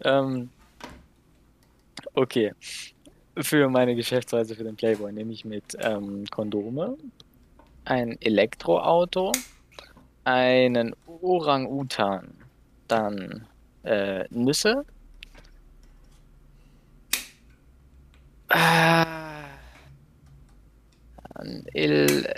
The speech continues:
doch, ja, ein Elektroschocker, äh, ein Rockalbum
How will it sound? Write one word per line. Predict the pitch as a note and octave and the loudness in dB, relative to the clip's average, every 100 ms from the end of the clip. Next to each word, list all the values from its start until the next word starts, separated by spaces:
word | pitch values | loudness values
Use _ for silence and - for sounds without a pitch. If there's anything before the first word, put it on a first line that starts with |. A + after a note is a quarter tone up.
| - | -4
doch, | - D3+ - | -2 -2 0
ja, | C3+ A#2+ | 2 2
ein | - B2 | 2 0
Elektroschocker, | B2 D3 - F3+ - F#3+ A3+ C4+ _ - - - - - - - _ _ - | 2 0 -2 -2 0 2 2 0 _ -20 -20 -20 -20 -20 -20 -20 _ _ -2
äh, | C#3 | 2
ein | C3 C3 B2 B2 B2+ | 4 4 4 2 0
Rockalbum | B2 C#3+ F3 F#3 F3+ G3+ A#3 | 2 2 0 0 0 -2 -4